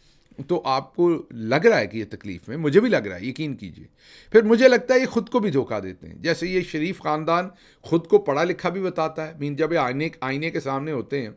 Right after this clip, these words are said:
آپ نے دیکھا اکثر گنگناتے بھی ہیں یہ سارے، سارے گانے بھی گاتے ہیں۔ ان کو لگتا ہے کہ محمد رفیع، لتا منگیشکر سب پیچھے تھے، یہ آگے ہیں۔ اسی طرح یہ اپنے آپ کو بہت ایماندار بھی سمجھتے ہیں، اسی طرح یہ اپنے آپ کو محب وطن بھی سمجھتے ہیں،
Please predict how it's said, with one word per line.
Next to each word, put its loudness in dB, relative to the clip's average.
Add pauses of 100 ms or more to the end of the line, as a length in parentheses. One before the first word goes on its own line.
(340)
آپ 0
نے -4
دیکھا 0
اکثر -4
گنگناتے -4
بھی -6
ہیں -8
یہ -8
سارے، -12 (380)
سارے 0
گانے 2
بھی -2
گاتے -6
ہیں۔ -18 (360)
ان 0
کو 2
لگتا 2
ہے 4
کہ -2
محمد -4
رفیع، -2
لتا -2
منگیشکر -6
سب -4
پیچھے -6
تھے، -8 (320)
یہ 2
آگے 4
ہیں۔ 0 (320)
اسی -4
طرح 4
یہ 4
اپنے -2
آپ -2
کو -4
بہت -2
ایماندار -2
بھی -8
سمجھتے -10
ہیں، -6
اسی -14
طرح 0
یہ -2
اپنے -6
آپ -6
کو -6
محب -4
وطن -2
بھی -4
سمجھتے -10
ہیں، -10